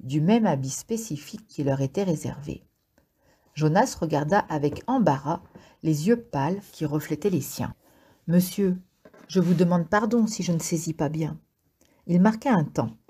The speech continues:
mais l'homme ne prononça pas la réponse consacrée,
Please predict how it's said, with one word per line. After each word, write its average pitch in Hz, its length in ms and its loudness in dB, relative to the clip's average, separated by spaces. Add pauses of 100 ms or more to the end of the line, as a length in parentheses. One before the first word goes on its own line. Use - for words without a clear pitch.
(280)
mais 160 120 4
l'homme 226 260 4
ne 175 80 6
prononça 156 560 -4
pas 247 180 -2
la 226 120 4
réponse 170 420 -2
consacrée, 160 680 -6